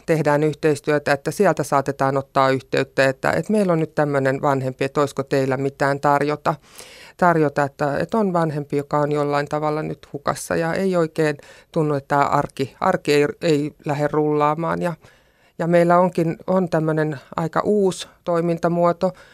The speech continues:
lapsiperheiden tukihenkilötoiminta, joka on ihan tämmöistä vapaaehtoisvoimin pyöritettyä vapaaehtoisia tukihenkilöitä perheille, jotka on tarkoituskin olla tämmöisiä arjessa, arjessa rinnalla kulkevia aikuisia, jonka kanssa voisi tämmöisiin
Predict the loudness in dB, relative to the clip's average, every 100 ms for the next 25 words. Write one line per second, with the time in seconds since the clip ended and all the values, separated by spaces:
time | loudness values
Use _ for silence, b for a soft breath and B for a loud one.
0 | B B -2 0 0 0 2 2 2 2
1 | 0 0 -2 0 0 0 0 -2 -2 -2
2 | -2 -4 -2 -2 -2 0 2 2 0 -4
3 | -8 -6 -4 -2 0 2 4 4 2 -4
4 | -8 -6 -2 0 0 -2 0 2 2 0
5 | -2 -2 0 0 0 -2 -2 -6 -6 -4
6 | -4 -4 -2 -2 -2 -2 -2 -2 0 0
7 | 0 -2 -2 -4 -4 -2 0 -2 -2 -12
8 | -6 -2 -2 -2 -4 -4 -4 0 -2 B
9 | B B B B 2 4 4 2 0 -2
10 | -2 -2 _ 0 2 0 0 -6 _ _
11 | -4 0 2 4 4 2 0 0 0 0
12 | 2 2 2 2 0 -4 -6 -4 -4 -2
13 | -4 -4 -2 -2 -2 -2 -2 -2 -2 -2
14 | -4 -2 -2